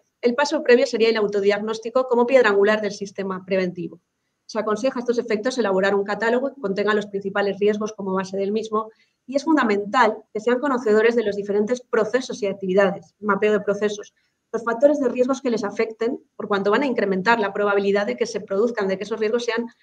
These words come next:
realmente contingentes, y también determinar la inclusión o refuerzo de controles en aquellos con mayor riesgo,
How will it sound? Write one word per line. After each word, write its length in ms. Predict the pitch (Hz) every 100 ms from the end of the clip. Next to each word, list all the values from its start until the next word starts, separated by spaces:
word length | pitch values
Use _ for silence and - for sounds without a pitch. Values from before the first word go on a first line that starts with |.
| _ _
realmente 400 | 220 226 226 233
contingentes, 720 | 226 202 202 196 220 196 180 - _
y 140 | 294 311
también 400 | 277 247 254 247
determinar 640 | 196 202 196 214 226 233 - _ -
la 80 | 277
inclusión 460 | 277 240 254 240
o 60 | 240
refuerzo 500 | 208 - 208 - 196
de 100 | 208
controles 720 | 214 196 - 254 240 208 - 202
en 100 | 196
aquellos 380 | 196 220 240
con 160 | 233 208
mayor 320 | 196 202 208
riesgo, 480 | 226 220 202 208